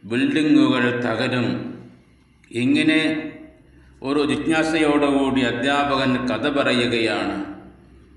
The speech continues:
അപ്പൊ ഈ സമയത്ത് എല്ലാവരും ഇങ്ങനെ ശ്രദ്ധിച്ച് കേൾക്കുന്നുണ്ട്.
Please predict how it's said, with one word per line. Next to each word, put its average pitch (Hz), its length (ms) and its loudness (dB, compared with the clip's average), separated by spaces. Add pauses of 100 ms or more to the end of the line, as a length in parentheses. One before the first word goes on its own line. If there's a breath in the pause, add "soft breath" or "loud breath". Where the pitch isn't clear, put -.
അപ്പൊ 139 160 -4
ഈ 180 200 4
സമയത്ത് 151 560 2
എല്ലാവരും 151 600 2
ഇങ്ങനെ 143 260 2
ശ്രദ്ധിച്ച് 131 600 -2
കേൾക്കുന്നുണ്ട്. 123 1200 0